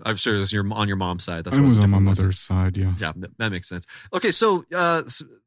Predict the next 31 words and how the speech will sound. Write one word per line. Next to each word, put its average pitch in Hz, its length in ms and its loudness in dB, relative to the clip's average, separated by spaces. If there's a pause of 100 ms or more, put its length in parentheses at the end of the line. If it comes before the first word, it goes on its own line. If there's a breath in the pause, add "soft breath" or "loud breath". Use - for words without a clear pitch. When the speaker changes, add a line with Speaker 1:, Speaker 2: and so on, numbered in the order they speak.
(120)
Speaker 1:
well, 190 240 -2
Scab, 127 400 0 (280 soft breath)
uh, 127 220 -2
or 120 80 0
Scabra, 113 360 -4 (420 soft breath)
uh, 143 320 -6 (180)
w-, 185 380 -18
tell 269 120 0
me 330 100 -2
about 240 180 -2
this 220 100 -2
strike. - 420 -2
Why, 180 280 2
why 170 260 -6
do 240 80 -4
you, 202 540 -6
what's 147 380 -6
going 190 200 -2
on 175 140 0
with 113 120 -4
it? - 120 -16 (340)
Speaker 2:
Well, 127 160 -2
it's - 180 -6
a 110 40 -10
wonderful 110 480 0
thing, 104 320 2
and 101 120 4
it's 98 160 -4
about 98 400 -4
time. 98 560 2
There's 107 380 -4